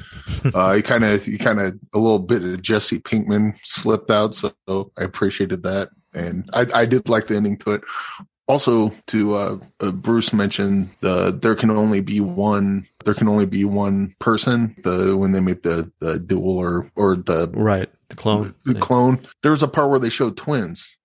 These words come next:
Speaker 2: They don't kill the other twin. So I, it would have been neat to see them, uh,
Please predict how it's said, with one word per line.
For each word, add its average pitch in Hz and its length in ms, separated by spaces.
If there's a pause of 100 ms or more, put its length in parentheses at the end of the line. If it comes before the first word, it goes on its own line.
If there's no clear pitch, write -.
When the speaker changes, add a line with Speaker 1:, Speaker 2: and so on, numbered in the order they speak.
(160)
Speaker 2:
They 95 100
don't 113 280 (140)
kill 123 280
the 98 180
other 101 240
twin. 90 560
So 90 420
I, 110 100 (140)
it 117 100
would 113 200
have 101 60
been 110 240
neat 107 240
to 95 440 (200)
see - 300
them, 95 540 (220)
uh, 87 440